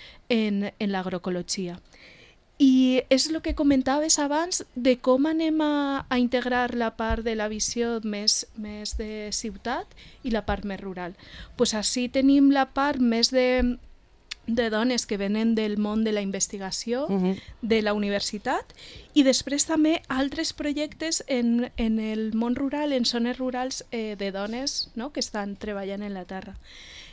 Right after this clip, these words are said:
Speaker 1: Eh, entonces, això, divendres, eh, tindrem un poc aquesta perspectiva d'integrar la part d'investigació, la part, eh, acadèmica i la part rural.
Speaker 2: Eh,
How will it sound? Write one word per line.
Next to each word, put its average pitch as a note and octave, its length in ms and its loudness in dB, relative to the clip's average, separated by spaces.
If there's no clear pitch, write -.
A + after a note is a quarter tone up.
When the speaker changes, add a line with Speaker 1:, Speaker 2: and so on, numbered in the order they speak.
Speaker 1:
Eh, A3 640 2
entonces, A#3 420 4
això, G3+ 300 -2
divendres, G#3+ 1000 0
eh, G#3+ 360 -6
tindrem G#3 420 0
un A3 120 -2
poc G3+ 200 -4
aquesta A3+ 240 -8
perspectiva B3 760 -4
d'integrar G#3+ 680 0
la G#3+ 280 0
part G#3 240 -4
d'investigació, B3+ 880 -4
la C#4 180 -4
part, G#3+ 340 -8
eh, G#3+ 380 -8
acadèmica A#3 760 -4
i B3 100 -4
la G3+ 160 -2
part F#3 340 -6
rural. E3+ 400 -4
Speaker 2:
Eh, F3 260 6